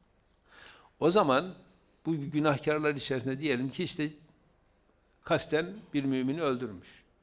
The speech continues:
ve tevbe etmeden ölmüş. Bu kişi de cehenneme girer, cezasını çeker ve Cenab-ı Hak onu oradan çıkarır.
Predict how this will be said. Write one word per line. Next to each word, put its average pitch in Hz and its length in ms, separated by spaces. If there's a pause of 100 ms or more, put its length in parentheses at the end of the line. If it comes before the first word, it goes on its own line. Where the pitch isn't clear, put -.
(880)
ve 143 60
tevbe 147 340
etmeden 127 380
ölmüş. 98 520 (460)
Bu 196 100
kişi 135 340
de 220 340 (300)
cehenneme 131 540
girer, 135 640 (680)
cezasını 123 640
çeker 170 760 (760)
ve 131 60
Cenab-ı 127 400
Hak 143 340
onu 120 180
oradan 151 500 (760)
çıkarır. 139 600